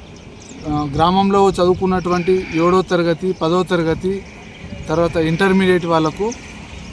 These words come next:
పదిహేను వందలు, రెండు వేలు, మూడు వేల రూపాయల వరకు నగదు పురస్కారాలు జనవరి ఇరవై ఆరవ తేదీ గ్రామ పంచాయతీ దగ్గర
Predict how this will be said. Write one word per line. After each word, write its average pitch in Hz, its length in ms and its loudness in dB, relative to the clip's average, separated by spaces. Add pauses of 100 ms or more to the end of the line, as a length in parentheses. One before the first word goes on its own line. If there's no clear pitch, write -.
(100)
పదిహేను 185 320 6
వందలు, 175 300 4
రెండు 175 240 2
వేలు, 180 380 4 (180)
మూడు 175 220 0
వేల 170 160 2
రూపాయల 180 320 2
వరకు 170 400 0 (640)
నగదు 175 240 0
పురస్కారాలు 170 920 0 (680)
జనవరి 185 480 4
ఇరవై 170 220 2
ఆరవ 180 220 4
తేదీ 170 480 0 (360)
గ్రామ 165 340 4
పంచాయతీ 165 480 -2
దగ్గర 160 400 -2